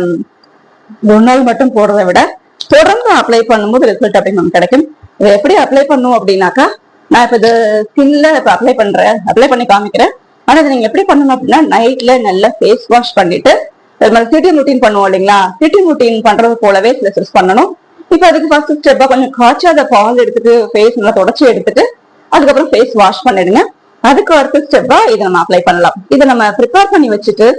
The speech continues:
ஃப்ரிட்ஜில் வச்சுட்டு ஒரு வாரம் வரை கூட வச்சு போடலாம். இதை நம்ம அப்ளை பண்ணும்போது கையாலே அப்ளை பண்ணுங்க. இதை நம்ம ப்ரஷ் வச்சு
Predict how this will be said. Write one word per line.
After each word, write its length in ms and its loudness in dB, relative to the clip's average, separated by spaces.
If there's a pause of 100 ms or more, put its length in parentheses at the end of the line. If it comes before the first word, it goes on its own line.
(380)
ஃப்ரிட்ஜில் 340 2
வச்சுட்டு 340 0
ஒரு 140 2
வாரம் 220 -2
வரை 180 -2
கூட 180 0
வச்சு 240 -4
போடலாம். 320 0 (120)
இதை 140 4
நம்ம 200 0
அப்ளை 220 0 (100)
பண்ணும்போது 420 -2 (520)
கையாலே 420 2
அப்ளை 180 0 (100)
பண்ணுங்க. 300 0 (400)
இதை 100 4 (200)
நம்ம 120 0 (1040)
ப்ரஷ் 300 0
வச்சு 180 0